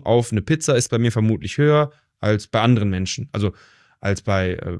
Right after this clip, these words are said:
Leuten, die s-, eher so ein bisschen leaner unterwegs sind. Muss ja so sein. Warum sollte ich dazu tendieren, mehr sowas essen zu wollen? Und aus der Perspektive muss man sagen, okay, pff, jetzt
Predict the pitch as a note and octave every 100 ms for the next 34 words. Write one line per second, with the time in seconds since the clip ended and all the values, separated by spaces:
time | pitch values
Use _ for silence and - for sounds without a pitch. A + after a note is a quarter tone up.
0 | - G2+ G#2 - G2+ G#2 - F#2+ F#2+ D2
1 | D#2+ - - A2 A#2 G#2+ G#2 G2+ G2+ A2
2 | A2 G2+ G#2 G#2+ F2+ F2+ F2 F2+ - -
3 | - A2 B2+ B2+ G2 F#2 E2+ E2+ G2 A2+
4 | - A2+ A2 - - - _ _ F#2+ G#2+
5 | - G2+ G#2+ G2+ G#2+ G#2 G#2 F#2+ G2 -
6 | - _ _ A#2 - G2+ - F2+ G2 E2+
7 | F#2+ _ - - - _ _ _ _ A2
8 | G#2 F#2+ - _ _ _ _ _ _ _
9 | _ - G2+ - C3 C#3+ C3+ - - C3+
10 | C3+ B2+ D3 C3+ A#2+ G#2+ A2+ G#2+ F2+ C#3
11 | A2+ - - - _ _ _ - F#2 -